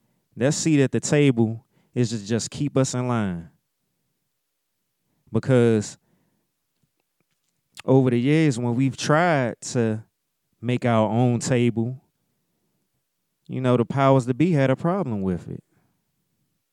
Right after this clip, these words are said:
Just think back into history when black people have tried to make their own table, tried to take care of themselves,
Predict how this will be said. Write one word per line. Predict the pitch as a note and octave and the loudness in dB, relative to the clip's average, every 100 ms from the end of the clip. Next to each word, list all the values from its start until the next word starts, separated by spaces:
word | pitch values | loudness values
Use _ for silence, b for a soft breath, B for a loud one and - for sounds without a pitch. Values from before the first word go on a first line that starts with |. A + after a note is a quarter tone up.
| _ _ _ _ _ _ _ _ _ _ _ _ _ _ _ _ | _ _ _ _ _ _ _ _ _ _ _ _ _ _ _ _
Just | - D#3+ - | -10 -10 -6
think | D#3 C#3+ | -6 -2
back | D3 B2+ F#2 _ - | 0 0 -2 _ -10
into | A#2+ - | -10 -6
history | A2 B2+ A#2 - G2 E2+ E2 _ _ _ _ _ | -2 -2 -2 -4 -6 -8 -14 _ _ _ _ _
when | A2+ A2+ G#2+ F#2+ F2+ | -4 -2 -2 -8 -8
black | A2+ A#2+ A2+ | -2 -2 -2
people | A#2+ G#2 | -4 -4
have | G#2 | -4
tried | - A#2+ G#2 F#2+ | -2 -2 -2 -4
to | |
make | G2 G2+ | -8 -8
their | - G2 | -8 -8
own | F#2+ G2+ G2 F#2+ F2+ _ _ | -8 -6 -6 -10 -14 _ _
table, | - G#2+ F2+ - F2 _ _ _ _ _ _ _ _ | -8 -6 -6 -10 -20 _ _ _ _ _ _ _ _
tried | - B2+ A2+ | -4 0 0
to | G2+ | -2
take | - A#2 | -4 -6
care | B2 A2 | -4 -6
of | G2+ | -4
themselves, | G2+ - A2+ G#2 F#2 F2 - - | -6 -6 -4 -4 -4 -8 -16 -20